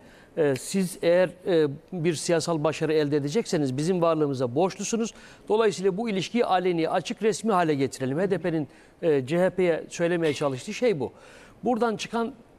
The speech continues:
siyasal tablo şu aslında Banu Hanım. Bugün Cumhuriyet Halk Partisi ne yazık ki, yani Türkiye Cumhuriyeti'ni kuran bir parti olmakla,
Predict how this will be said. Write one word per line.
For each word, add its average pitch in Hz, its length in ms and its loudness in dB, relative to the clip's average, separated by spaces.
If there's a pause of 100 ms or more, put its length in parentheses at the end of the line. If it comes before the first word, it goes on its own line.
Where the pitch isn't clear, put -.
siyasal 196 460 -2
tablo 190 360 -2
şu - 160 -2
aslında 123 480 -2 (120)
Banu 131 240 -2
Hanım. 196 260 -4
Bugün 180 380 0
Cumhuriyet 185 360 -2
Halk 175 240 -2
Partisi 160 440 -2
ne 170 60 0
yazık 175 400 0
ki, 120 160 -8 (540)
yani 147 260 0
Türkiye 170 360 -2
Cumhuriyeti'ni 160 540 -2
kuran 160 480 -2
bir 151 100 -2
parti 151 400 -2
olmakla, 151 580 0